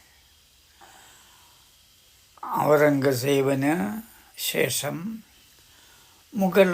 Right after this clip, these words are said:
ഭരണാധികാരികളും ഹൈദരാബാദിലെ നൈസാമും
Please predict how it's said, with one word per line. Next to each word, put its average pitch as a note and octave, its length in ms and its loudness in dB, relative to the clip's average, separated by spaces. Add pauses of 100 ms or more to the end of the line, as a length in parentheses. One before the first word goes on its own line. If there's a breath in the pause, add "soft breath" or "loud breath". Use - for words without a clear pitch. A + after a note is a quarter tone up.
(100)
ഭരണാധികാരികളും C#3+ 1300 -6 (2500 loud breath)
ഹൈദരാബാദിലെ F3+ 1300 0 (120)
നൈസാമും C#3+ 680 -6